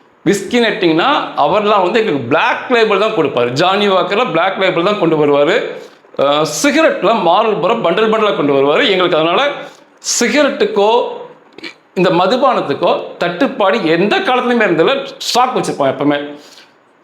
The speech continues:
இப்ப அங்க நாங்க எங்க இடத்துல இருந்து நாங்க அந்த மட்-, இந்த கிபுட்ஸ்க்கு போறோம். அந்த பிள்ளைகளுக்கு இந்த அளவுக்கு விஸ்-, அஹ், மதுபானமோ சிகரெட்டோ கிடைக்காது. எங்களுக்கு சரிக்கு சரியா விஸ்-, அஹ், மதுபானம் குடிப்பாங்க,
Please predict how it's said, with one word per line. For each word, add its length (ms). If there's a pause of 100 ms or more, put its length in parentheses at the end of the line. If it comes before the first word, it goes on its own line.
(380)
இப்ப 260
அங்க 180
நாங்க 380 (320)
எங்க 300
இடத்துல 280
இருந்து 220
நாங்க 180
அந்த 200
மட்-, 160
இந்த 260 (400)
கிபுட்ஸ்க்கு 480
போறோம். 340 (500)
அந்த 200
பிள்ளைகளுக்கு 920 (140)
இந்த 200
அளவுக்கு 500
விஸ்-, 340
அஹ், 160
மதுபானமோ 840 (160)
சிகரெட்டோ 340
கிடைக்காது. 380
எங்களுக்கு 540 (160)
சரிக்கு 380
சரியா 400
விஸ்-, 280
அஹ், 260
மதுபானம் 580
குடிப்பாங்க, 420